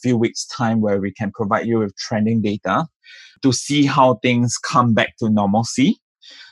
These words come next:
and what the new normal is in the first place when things come back to normalcy.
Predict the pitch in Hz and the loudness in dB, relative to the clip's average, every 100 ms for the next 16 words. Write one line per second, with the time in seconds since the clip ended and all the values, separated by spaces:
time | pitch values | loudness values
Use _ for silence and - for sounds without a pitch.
0 | _ _ - 120 117 120 147 - 113 113 | _ _ 0 2 4 6 4 4 2 4
1 | 113 123 123 117 113 113 120 - - 143 | 4 4 4 4 4 4 2 0 2 2
2 | 131 - - 98 101 - 104 - - 107 | 2 -6 -6 -2 -2 0 -2 0 0 0
3 | 104 - - - - - 113 110 123 117 | 0 -6 -18 -20 -12 -2 0 2 0 0
4 | - 110 107 - 101 95 95 104 - | 0 0 0 -2 -6 -4 -6 -8 -8